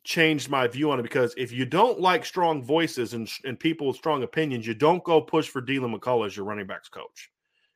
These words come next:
'Cause, and you don't push for Harry <laughs> Hiestand to be your O-line coach,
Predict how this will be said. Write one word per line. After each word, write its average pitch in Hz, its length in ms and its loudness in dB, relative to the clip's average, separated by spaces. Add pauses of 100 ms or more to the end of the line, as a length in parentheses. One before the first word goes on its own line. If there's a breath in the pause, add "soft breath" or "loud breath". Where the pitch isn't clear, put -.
'Cause, 117 200 -2
and 131 160 -2
you 135 100 2
don't 151 260 6
push 180 220 0
for 147 120 0
Harry 147 260 4
<laughs> - 20 -2
Hiestand 147 380 2
to 156 60 2
be 147 140 4
your 131 140 4
O-line 120 340 4
coach, 101 340 -12